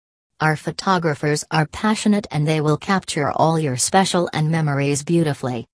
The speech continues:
We will capture the bond you have with your partner in the most beautiful way. The love, chemistry, connection, and bond you both share will get captured naturally by our experienced and talented pre-wedding photographers.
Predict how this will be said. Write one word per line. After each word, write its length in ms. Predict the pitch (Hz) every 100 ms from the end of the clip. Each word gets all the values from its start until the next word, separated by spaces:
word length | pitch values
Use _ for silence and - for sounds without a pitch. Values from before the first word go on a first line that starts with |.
| _ _ _ -
We 100 | 180
will 160 | 180
capture 460 | 175 147 131 - 180
the 100 | 160
bond 320 | 160 165 165
you 140 | 185 185
have 260 | 180 165
with 160 | 165 156
your 180 | 143 143
partner 460 | - 135 151 175
in 180 | 170 156
the 80 | 151
most 380 | 147 139 - -
beautiful 540 | 165 165 165 190 175
way. 340 | 160 135 - - _ _ _ _
The 80 | 151
love, 500 | 147 139 139 143 - - _
chemistry, 800 | - 175 196 190 - 143 135 - - _
connection, 600 | - 165 160 - 127 117 - _
and 180 | 175 156
bond 320 | 151 151 151
you 100 | 160
both 300 | 151 170 190
share 260 | - 170 160
will 200 | 165 156
get 240 | 156 175
captured 500 | - 196 180 - 180
naturally 560 | 196 196 175 - 170 156
by 220 | 156 151
our 120 | 151
experienced 840 | 147 - - 196 175 165 147 143 - 151
and 180 | 147
talented 540 | - 196 190 190 151 143
pre-wedding 560 | - 165 160 151 147
photographers. 960 | 139 165 - 190 170 147 143 135 - -